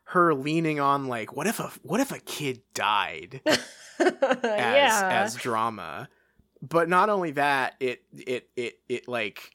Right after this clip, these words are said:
Speaker 1: invites you and encourages you to not only imagine a kid dying, but, like, what if some other fucked up stuff happened to this kid?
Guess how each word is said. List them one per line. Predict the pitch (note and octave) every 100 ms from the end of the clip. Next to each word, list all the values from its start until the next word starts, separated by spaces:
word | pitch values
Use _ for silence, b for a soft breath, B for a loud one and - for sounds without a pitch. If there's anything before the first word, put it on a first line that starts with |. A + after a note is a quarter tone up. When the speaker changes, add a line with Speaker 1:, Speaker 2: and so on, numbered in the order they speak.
| -
Speaker 1:
invites | C3 B2 A#2 B2 C3 - -
you | A#2+ A2+ A2
and | A2
encourages | A2 - B2 B2 B2+ -
you | A#2
to | G#2+ A#2+ A#2 A2 A2 -
not | A#2+ C3
only | C3 A#2+
imagine | A2 A2+ A2 -
a | G2
kid | - B2+ A#2
dying, | G#2+ G2
but, | G2
like, | F#2 -
what | B2
if | C3+
some | -
other | B2+ -
fucked | - - A#2 -
up | C3 F#2+
stuff | - - A2
happened | - - - F2+
to |
this | - -
kid? | - - - -